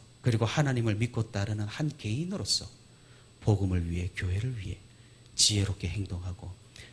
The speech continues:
자신의 권리와 주장을 필요할 때 내세울 수 있는 그런 성도가 되기를 바랍니다. 우리의 마음이 복음으로 가득하다면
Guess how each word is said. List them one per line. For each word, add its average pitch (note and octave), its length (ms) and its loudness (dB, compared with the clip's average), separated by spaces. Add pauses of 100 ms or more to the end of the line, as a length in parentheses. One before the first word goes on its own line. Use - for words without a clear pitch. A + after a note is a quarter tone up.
자신의 A#2+ 520 6
권리와 A2 480 2
주장을 G2 500 -2 (680)
필요할 C#3+ 520 0 (120)
때 F2 260 -4 (200)
내세울 F#2 580 4
수 - 180 4
있는 F#2 420 -4 (540)
그런 G#2+ 340 0
성도가 F#2 840 0
되기를 F#2+ 460 -2
바랍니다. G2+ 640 -4 (920)
우리의 C3+ 300 8
마음이 B2 500 6
복음으로 A#2+ 520 2
가득하다면 - 880 -6